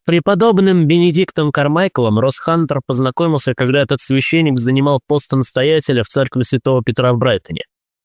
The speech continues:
С помощью Кармайкла Росс разоблачил сатанинскую секту, члены которой служили в сельской глубинке чёрные мессы и ритуально расстреливали детей.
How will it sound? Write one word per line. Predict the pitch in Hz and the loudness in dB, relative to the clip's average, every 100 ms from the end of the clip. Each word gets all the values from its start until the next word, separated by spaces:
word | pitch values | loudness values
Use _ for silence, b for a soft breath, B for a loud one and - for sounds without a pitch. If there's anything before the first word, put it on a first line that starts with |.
| - | -12
С | - | -4
помощью | 190 190 - 175 | 0 0 0 0
Кармайкла | 170 160 165 180 170 147 139 | 0 2 2 0 0 0 2
Росс | 147 - | 0 0
разоблачил | 135 131 120 127 120 151 | 0 0 2 0 2 0
сатанинскую | - 127 131 135 127 - 120 | 0 -2 0 0 0 0 0
секту, | - 151 - 98 | 0 -4 -4 -6
члены | - 113 113 | -2 0 0
которой | 107 110 139 135 | 0 0 0 0
служили | 113 117 120 131 | 0 0 2 0
в | 120 | 2
сельской | 131 123 - | 0 0 0
глубинке | 117 123 123 135 117 | 0 2 2 0 0
чёрные | - 127 127 120 | 0 0 2 2
мессы | 135 160 - 180 - _ _ _ | 0 0 -2 -4 -4 _ _ _
и | 143 | 0
ритуально | 135 127 135 143 156 143 | 2 2 2 2 2 2
расстреливали | 123 - 135 131 127 123 | 0 0 2 4 4 2
детей. | 120 117 - | 2 0 -2